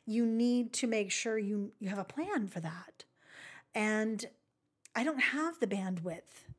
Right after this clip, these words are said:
to just leave things to chance. Uh, I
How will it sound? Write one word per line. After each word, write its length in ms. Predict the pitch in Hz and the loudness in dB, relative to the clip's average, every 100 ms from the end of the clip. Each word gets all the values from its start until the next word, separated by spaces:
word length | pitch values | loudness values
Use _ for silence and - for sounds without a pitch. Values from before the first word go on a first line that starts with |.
| _ _ - | _ _ -2
to 120 | 220 | 0
just 200 | 202 240 | 2 0
leave 360 | 220 226 262 240 | 2 6 6 6
things 340 | 240 233 247 | 4 4 2
to 100 | - | 0
chance. 760 | 208 - 294 - - - - - _ _ - - | -4 -4 -4 -8 -6 -6 -6 -8 _ _ -20 -8
Uh, 40 | 494 622 622 539 523 508 494 - | 2 4 6 6 6 4 2 -2
I 120 | - | -2